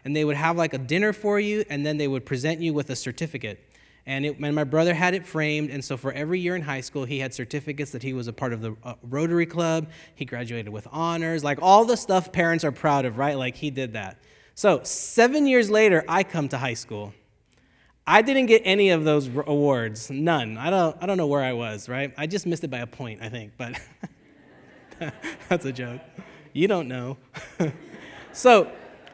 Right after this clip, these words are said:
I get there, and I, and there were still a lot of the same teachers that were there. And so when they saw my name, I don't have a very,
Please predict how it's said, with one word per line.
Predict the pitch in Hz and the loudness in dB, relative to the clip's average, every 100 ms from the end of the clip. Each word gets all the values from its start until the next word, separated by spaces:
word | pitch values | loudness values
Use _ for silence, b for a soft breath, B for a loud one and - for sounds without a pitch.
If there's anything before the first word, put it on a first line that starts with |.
| - - | -20 4
I | 185 | 6
get | 208 165 220 269 - | 6 8 8 8 4
there, | 185 170 170 170 185 175 | 6 8 8 4 0 2
and | 170 170 160 170 | 6 6 4 2
I, | 160 170 | 2 2
and | 180 175 | 2 4
there | 185 | 4
were | 175 | 2
still | - 233 | 2 2
a | 196 | 4
lot | 175 180 | 6 4
of | 165 | 2
the | 151 | 0
same | - 143 143 | 0 -2 -2
teachers | - 330 - 127 120 | 0 0 0 -2 -2
that | 131 | -4
were | 139 170 | -2 0
there. | 269 135 117 - | 2 0 -2 -6
And | 156 156 156 | -6 -4 -4
so | - 160 156 | -4 -2 0
when | 151 147 | 0 0
they | 147 | 0
saw | - 214 | 2 4
my | 190 143 | 4 2
name, | 135 139 | 0 -2
I | 139 | -2
don't | 160 | -2
have | 165 | -2
a | 151 | -4
very, | 139 139 | -2 -2